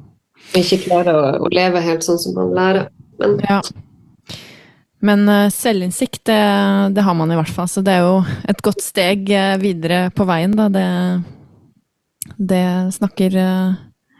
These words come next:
Speaker 2: snakker fra erfaring på det der også. Det er vanskelig å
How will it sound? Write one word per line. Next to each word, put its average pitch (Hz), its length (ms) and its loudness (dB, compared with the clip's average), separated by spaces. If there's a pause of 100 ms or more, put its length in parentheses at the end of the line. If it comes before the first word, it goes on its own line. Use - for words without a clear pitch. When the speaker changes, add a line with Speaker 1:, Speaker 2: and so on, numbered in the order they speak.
(720)
Speaker 2:
snakker 196 320 0
fra 196 460 4
erfaring 185 420 0
på 202 100 -2
det 185 140 0
der 175 200 0
også. 196 280 -4
Det 202 80 -2
er 180 220 -2
vanskelig 185 420 -2
å 196 960 -2